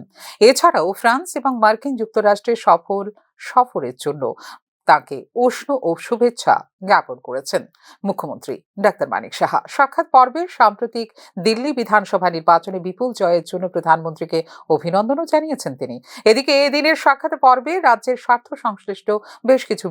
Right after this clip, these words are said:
বিষয়ও প্রধানমন্ত্রীর সামনে উপস্থাপন করেন মুখ্যমন্ত্রী। এগুলির মধ্যে রয়েছে কমলপুর থেকে আমবাসা, গন্ডাতুইসা, অমরপুর হয়ে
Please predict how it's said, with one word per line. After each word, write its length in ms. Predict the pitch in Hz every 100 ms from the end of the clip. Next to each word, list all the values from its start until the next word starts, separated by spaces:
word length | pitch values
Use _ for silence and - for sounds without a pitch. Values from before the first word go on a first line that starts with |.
| 160
বিষয়ও 360 | - 240 170 120 - _
প্রধানমন্ত্রীর 580 | 196 190 165 151 - -
সামনে 200 | 160 214 254
উপস্থাপন 520 | 165 - 160 139 147 143
করেন 180 | 160 262 233
মুখ্যমন্ত্রী। 520 | - 131 107 - 143 - - - -
এগুলির 340 | 233 277 330 269
মধ্যে 200 | 262 277 214
রয়েছে 260 | 185 - 381 -
কমলপুর 400 | 190 196 196 220 214
থেকে 160 | 196 190
আমবাসা, 360 | 143 143 - 220 240 165
গন্ডাতুইসা, 600 | 135 139 - 190 - 262 269 - - 190
অমরপুর 380 | 202 254 - 277 262
হয়ে 160 | 254